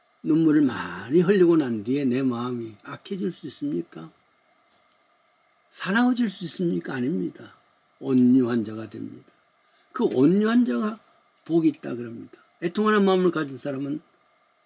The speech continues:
축복이, 하늘의 축복으로 채워집니다. 온유한 자가 복이 있는 것이죠. 모든 교만은 사라지고 겸허한 마음이란 말.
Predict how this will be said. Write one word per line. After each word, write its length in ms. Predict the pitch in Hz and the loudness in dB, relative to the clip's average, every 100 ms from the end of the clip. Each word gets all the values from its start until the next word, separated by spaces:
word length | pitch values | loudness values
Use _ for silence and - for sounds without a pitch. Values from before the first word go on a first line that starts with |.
| _ _ _ _ | _ _ _ _
축복이, 460 | - 180 _ 160 139 | -12 -12 _ -4 -2
하늘의 380 | 185 233 240 135 | 2 2 2 0
축복으로 440 | 156 - 160 131 | -4 -4 -4 -4
채워집니다. 880 | - 208 156 120 123 135 - - _ _ _ | -2 -2 -2 -4 -4 -4 -6 -20 _ _ _
온유한 400 | 131 123 127 120 | 0 2 2 2
자가 160 | 117 113 | -2 -6
복이 260 | 104 131 127 | -4 -2 0
있는 180 | 127 | 0
것이죠. 440 | 135 - - 139 - _ _ _ _ _ _ _ _ _ _ _ _ _ _ _ _ _ _ _ _ - | -2 -6 -12 -16 -16 _ _ _ _ _ _ _ _ _ _ _ _ _ _ _ _ _ _ _ _ 0
모든 420 | 143 135 131 113 | 2 6 6 6
교만은 380 | 143 135 117 104 | 4 4 2 -2
사라지고 580 | 139 120 107 127 117 | -6 -6 -8 -8 -8
겸허한 580 | - 127 117 117 147 156 | -2 0 0 0 -2 -2
마음이란 460 | 143 143 135 131 113 | -4 -4 -6 -6 -12
말. 180 | 107 | -14